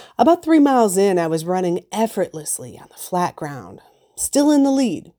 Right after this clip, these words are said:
with no other runners in sight as I occasionally looked back. I wanted to extend my lead, especially on flat terrain where I felt confident that I was the fastest.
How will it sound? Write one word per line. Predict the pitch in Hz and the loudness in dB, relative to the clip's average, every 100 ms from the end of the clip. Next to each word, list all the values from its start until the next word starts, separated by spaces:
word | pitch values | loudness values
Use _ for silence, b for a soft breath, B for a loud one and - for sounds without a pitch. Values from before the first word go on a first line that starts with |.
| - | -4
with | 180 | -2
no | 196 202 220 226 233 | 0 2 4 6 6
other | 226 214 | 4 0
runners | 196 196 180 160 | -2 -4 -4 -6
in | 160 147 | -8 -10
sight | - - - _ _ | -12 -14 -18 _ _
as | |
I | 175 165 | -12 -12
occasionally | 160 - 180 180 175 160 | -12 -6 -4 -2 -2 -2
looked | 143 135 - | -4 -8 -14
back. | - _ _ _ _ _ _ B B B B | -20 _ _ _ _ _ _ B B B B
I | 185 | 0
wanted | 302 427 359 | 2 4 4
to | 269 | 2
extend | 220 - 180 185 165 | 0 0 0 0 -2
my | 135 | -6
lead, | - 50 - - | -10 -12 -12 -12
especially | - 190 - 226 208 | -6 -6 0 2 2
on | 180 175 | 0 -2
flat | - - 175 160 - | -6 -2 -2 -2 -6
terrain | 165 180 240 262 233 | -6 0 2 2 0
where | 170 | 0
I | 170 | 0
felt | 170 - | -2 -4
confident | - - 185 180 143 135 | -8 -6 -6 -6 -10 -12
that | - | -10
I | 151 156 | -8 -8
was | 139 | -10
the | - | -14
fastest. | - - - - - - | -14 -12 -14 -14 -14 -14